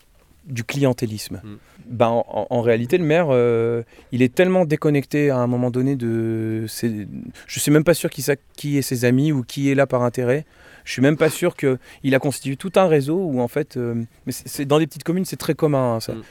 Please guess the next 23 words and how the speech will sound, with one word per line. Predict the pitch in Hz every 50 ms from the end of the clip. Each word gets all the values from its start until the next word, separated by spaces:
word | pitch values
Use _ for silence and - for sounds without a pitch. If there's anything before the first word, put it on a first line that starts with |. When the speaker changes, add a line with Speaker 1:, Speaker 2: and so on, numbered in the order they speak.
| - -
Speaker 1:
C'est, | - -
par | - 127
exemple, | 127 143 156 143
tu | -
vois, | 151 151 - _ _ -
t'as | 123 117
une | 117 113
petite | - 131 - 135 131
terrasse, | - 147 135 123 131 127 - - - - 113
tu | - -
te | 120
fais | - 131
une | 127
petite | - 127 120 - - _
terrasse | - 123 113 123 123
chez | - - 107
toi, | - 127 139 127
donc | 120 104
tu | - - 104
mets | 98 98 113 110
ton | - 104
petit | 95 - -
dallage, | 98 95 101 120 143 143